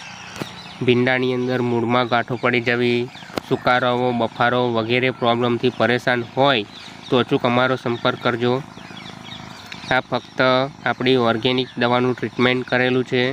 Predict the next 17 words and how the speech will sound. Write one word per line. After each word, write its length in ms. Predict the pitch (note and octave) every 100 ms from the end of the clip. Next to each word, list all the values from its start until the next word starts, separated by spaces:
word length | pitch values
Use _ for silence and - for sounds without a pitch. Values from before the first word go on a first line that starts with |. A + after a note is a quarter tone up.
| E3 - - - -
અને 160 | - A#2+
તમે 200 | A#2 A#2+ A2+
જોઈ 200 | A#2+ B2
શકો 200 | C3 B2+ B2
છો 100 | B2+
એક 200 | A2+ -
જ 100 | A2+
ધારા 300 | A#2 A#2+ A#2
ભીંડા, 380 | A2 A2+ A#2 B2 B2+ - - -
એની 240 | A#2 B2
ગ્રીનરી, 600 | A2 A2+ A#2+ A#2+ C3 B2+
એનો 180 | A#2+ A#2
ગ્રોથ, 300 | A2+ A#2 A#2+ A#2+
વિકાસ, 420 | A#2 C3 B2 B2+ -
નવી 320 | A2+ A2+ A#2+
નવી 240 | A#2+ A#2+ -
ફૂટ, 340 | A#2+ B2 C3